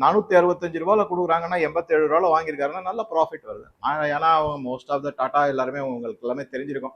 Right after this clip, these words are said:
எல்லாமே philanthropy-ல போயிடும், அது ஒண்ணும் இது கிடையாது. ஓகே, அடுத்ததா வந்து பாத்தீங்கன்னாக்கா, குறிப்பா ஒரு ரொம்ப இன்ட்ரெஸ்டிங்கான, பாருங்க எப்படிலாம் மக்கள் வந்து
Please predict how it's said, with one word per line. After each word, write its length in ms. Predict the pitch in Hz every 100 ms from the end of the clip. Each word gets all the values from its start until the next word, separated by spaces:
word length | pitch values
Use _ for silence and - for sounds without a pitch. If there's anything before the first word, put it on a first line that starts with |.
| _
எல்லாமே 420 | - 104 135 151
philanthropy-ல 920 | 175 160 160 185 180 165 - 147 131 120
போயிடும், 240 | 135 135 113
அது 200 | 98 98
ஒண்ணும் 440 | 110 117 107 101 95
இது 160 | 107 127
கிடையாது. 340 | 104 92 - _
ஓகே, 220 | 107 _ _ _ _ _ -
அடுத்ததா 520 | 185 302 - 311 254
வந்து 260 | 214 185 190 180 -
பாத்தீங்கன்னாக்கா, 640 | 165 170 151 143 139 139 -
குறிப்பா 580 | 143 135 143 110 113 120
ஒரு 200 | 131 120
ரொம்ப 320 | 170 233 247
இன்ட்ரெஸ்டிங்கான, 720 | 180 226 - 214 196 143 117
பாருங்க 300 | 117 151 226
எப்படிலாம் 720 | 170 120 - 160 170 180 175
மக்கள் 320 | 143 - 165
வந்து 540 | 151 143 147 135 123